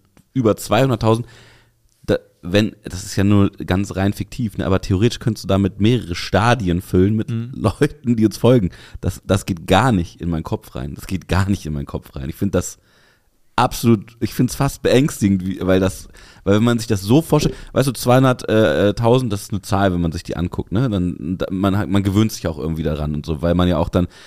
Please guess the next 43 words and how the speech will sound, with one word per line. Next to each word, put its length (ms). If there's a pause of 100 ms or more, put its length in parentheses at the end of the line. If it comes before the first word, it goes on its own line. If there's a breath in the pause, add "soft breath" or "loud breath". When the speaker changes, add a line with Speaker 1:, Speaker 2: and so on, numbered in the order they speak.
(220 loud breath)
Speaker 1:
eher 180
guckt, 280
wie 100
viel, 460
wie 100
viele 220
Abonnenten 320
kommen 180
denn 120
im 40
Monat 260
dazu 360
und 120
so. 220 (400 soft breath)
Und 120
dann 120
ist 160
das 100
einfach, 460
dann, 160
dann 120
ist 80
es 60
einfach 180
eine 140
Zahl 360
und 80
da 80
hat 100
man 80
sich 80
dran 160
gewöhnt 320
und 60
das 160
ist 180
alles 380
fein 240
und 100
alles 200
in 60
Ordnung. 360
Aber 280